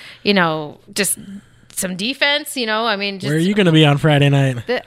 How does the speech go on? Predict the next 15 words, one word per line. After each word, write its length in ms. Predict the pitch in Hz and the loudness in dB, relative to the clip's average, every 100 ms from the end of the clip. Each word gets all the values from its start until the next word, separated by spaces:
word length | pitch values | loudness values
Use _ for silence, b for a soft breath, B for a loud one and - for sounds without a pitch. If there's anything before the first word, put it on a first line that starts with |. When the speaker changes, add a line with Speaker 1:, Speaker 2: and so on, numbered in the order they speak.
| - | 0
Speaker 1:
I'll 140 | 254 | 2
be 100 | 302 | 4
at 80 | 302 | 4
Old 180 | 277 269 | 4 2
Rochester, 640 | 208 185 160 160 160 175 | 2 0 -4 -8 -8 -6
<laughs> 40 | 185 | 0
that's 260 | 233 - | 2 2
for 100 | - | -2
sure. 380 | 311 285 226 208 | -2 0 2 2
If 120 | 202 | 0
rain, 360 | 247 247 277 269 | 2 2 2 0
shine, 640 | - 254 247 254 254 254 247 | 0 2 4 2 0 -4 -10
snow, 840 | - 226 247 247 240 240 240 196 - | -4 0 2 4 2 2 0 -8 -6
uh, 280 | 190 208 196 190 - 214 | 0 2 2 -4 -14 -8
whatever, 480 | 214 233 190 175 | -2 -2 -2 -6